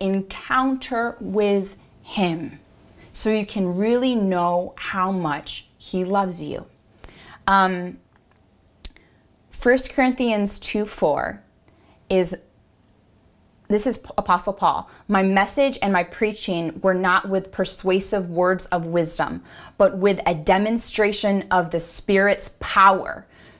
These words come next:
so that your faith would not rest on men's wisdom, but on God's power." Here's another way to put it.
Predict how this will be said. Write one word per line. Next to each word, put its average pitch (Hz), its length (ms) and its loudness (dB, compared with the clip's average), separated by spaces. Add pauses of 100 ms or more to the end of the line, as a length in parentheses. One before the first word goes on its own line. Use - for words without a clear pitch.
so 240 360 6
that 220 240 4
your 196 160 2
faith 254 500 2
would 208 180 4
not 190 280 2
rest 214 420 2
on 190 340 4
men's 240 360 4
wisdom, 190 600 0 (280)
but 190 260 2
on 170 340 -2
God's 190 600 6 (340)
power." 185 640 2 (1900)
Here's 277 320 2
another 226 320 4
way 180 180 2
to 165 140 -6
put - 240 -10
it. - 340 -10